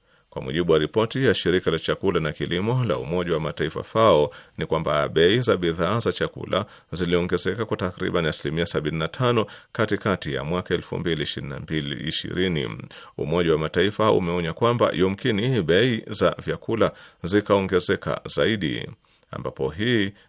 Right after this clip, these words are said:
ni habari mbaya kwa wale wanaotaabika kwa njaa hivi sasa katika maeneo tofauti ya dunia.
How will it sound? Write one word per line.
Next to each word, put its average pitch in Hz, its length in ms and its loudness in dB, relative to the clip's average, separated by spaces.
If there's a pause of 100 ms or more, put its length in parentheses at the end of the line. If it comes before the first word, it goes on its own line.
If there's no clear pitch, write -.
ni 80 80 -4
habari 80 380 0
mbaya 101 420 4
kwa 98 180 0
wale 85 440 4
wanaotaabika 101 880 2
kwa 71 160 -4
njaa 87 380 2
hivi 67 220 -4
sasa 82 540 0 (260)
katika 78 320 -4
maeneo 71 400 -6
tofauti 80 760 -2 (340)
ya 80 140 0
dunia. 50 440 -8